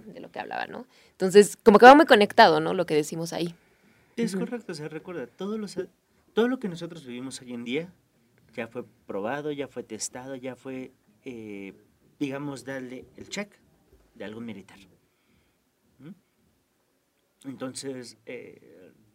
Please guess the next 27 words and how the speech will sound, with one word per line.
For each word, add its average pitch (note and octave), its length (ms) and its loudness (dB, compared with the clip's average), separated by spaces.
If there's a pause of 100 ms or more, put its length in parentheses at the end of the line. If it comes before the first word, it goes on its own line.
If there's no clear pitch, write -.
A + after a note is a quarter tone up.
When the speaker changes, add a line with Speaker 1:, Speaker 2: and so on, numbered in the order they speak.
(440)
Speaker 2:
los D3 320 -8
avances F3+ 380 -12
tecnológicos D#3 720 -14
hoy D#3+ 100 -12
en D#3 100 -12
día D#3 140 -10
no D#3+ 100 -12
es E3+ 120 -14
de F#3 120 -12 (120)
que C3 320 -14 (320)
sean E3 480 -12
complicados A#2+ 1120 -16
o G#2 300 -12
ya C3 200 -12
no D3 80 -8
haya C3+ 160 -10
buenos A#2+ 260 -16
científicos. - 640 -18 (1000)
Speaker 1:
Les F3+ 200 -2
falta B3+ 300 10
la C4 140 6
motivación. E3 720 6
No, G#3+ 100 12
no G#3 60 12
es G#3+ 80 12
cierto. A3 240 8 (260)
Speaker 2:
No, - 200 0